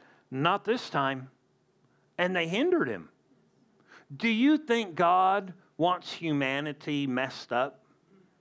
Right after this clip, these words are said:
Wants humanity? You want, you think he wants people addicted to drugs? You think he wants people bound in sin?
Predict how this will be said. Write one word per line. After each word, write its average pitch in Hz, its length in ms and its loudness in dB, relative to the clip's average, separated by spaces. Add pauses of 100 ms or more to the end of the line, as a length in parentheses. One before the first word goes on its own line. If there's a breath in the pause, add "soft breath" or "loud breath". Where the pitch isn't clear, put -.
(360 soft breath)
Wants 175 340 -2
humanity? 160 960 -2 (220 loud breath)
You 202 160 0
want, 214 180 2
you 208 100 -2
think 220 180 -2
he 220 140 -4
wants 160 440 0
people 165 400 -2
addicted 143 480 -6
to 139 80 -8
drugs? 139 580 -2 (300 soft breath)
You 208 160 0
think 214 180 0
he 220 140 -6
wants 160 420 0
people 160 380 -6
bound 139 500 -2
in 135 140 -6
sin? 131 420 -8